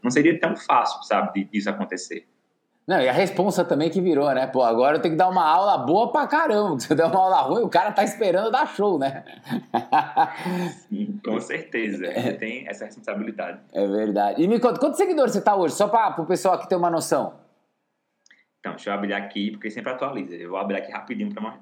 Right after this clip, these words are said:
Speaker 1: pra conferir.
Speaker 2: Manda aí.
Speaker 1: Atualmente eu tô com noventa mil seguidores.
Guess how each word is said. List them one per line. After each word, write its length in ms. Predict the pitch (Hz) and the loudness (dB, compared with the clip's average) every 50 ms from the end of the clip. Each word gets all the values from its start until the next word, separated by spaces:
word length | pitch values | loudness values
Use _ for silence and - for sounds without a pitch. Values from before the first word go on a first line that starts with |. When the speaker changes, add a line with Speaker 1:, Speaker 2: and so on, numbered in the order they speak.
| - - | -12 -8
Speaker 1:
pra 400 | 98 95 95 98 95 - - - | -6 -6 -4 -6 -8 -8 -12 -12
conferir. 600 | - 101 101 101 104 - 123 117 - - - - - | -8 -6 -6 -6 -6 -6 -6 -6 -8 -10 -12 -12 -10
Speaker 2:
Manda 360 | 87 92 101 107 110 110 107 | -6 -4 -4 -4 -2 -2 -2
aí. 220 | 101 95 87 78 - | -2 -2 -2 -4 -6
Speaker 1:
Atualmente 480 | 107 120 131 - 175 160 139 123 123 123 | -6 -6 -6 -6 -6 -6 -4 -4 -4 -4
eu 40 | - | -4
tô 140 | 123 113 | -4 -4
com 120 | - 127 120 | -4 -4 -2
noventa 580 | 117 117 113 104 101 113 143 165 165 - 170 | -2 -2 -2 -2 -4 -4 -6 -4 -4 -4 -4
mil 140 | 151 143 139 135 | -4 -4 -4 -4
seguidores. 760 | - 143 135 139 123 107 92 80 71 73 - - - - | -4 -4 -4 -4 -4 -4 -6 -6 -8 -12 -16 -18 -20 -20